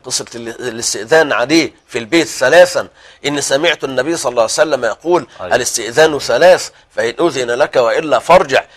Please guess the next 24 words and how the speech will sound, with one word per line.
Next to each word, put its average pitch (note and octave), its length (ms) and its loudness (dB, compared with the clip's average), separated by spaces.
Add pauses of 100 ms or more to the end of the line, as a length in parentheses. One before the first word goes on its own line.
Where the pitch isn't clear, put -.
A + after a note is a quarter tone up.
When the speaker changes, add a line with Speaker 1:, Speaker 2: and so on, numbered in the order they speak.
(160)
Speaker 1:
كان C#3+ 140 0
سيدنا E3+ 320 0
عمر F#3+ 360 2 (180)
ما C#3+ 200 0
سمعش F3+ 520 0
ال-، B2 140 -10 (180)
السنة D3+ 400 -2
دي، B2 160 -6
ما A#2+ 100 -6
سمعش E3+ 520 0
الحديث C3 360 -6
ده - 120 2
عن A#2+ 140 0
النبي B2+ 280 0
عليه G#2+ 100 -6
الصلاة - 220 -10
والسلام. D#3 400 0 (280)
فتخيل G3+ 500 0
سيدنا F#3+ 300 0
عمر F3+ 240 4
يقول G3+ 260 0
للمغيرة E3+ 600 2
بن E3+ 200 -2
شعبة، F3+ 480 4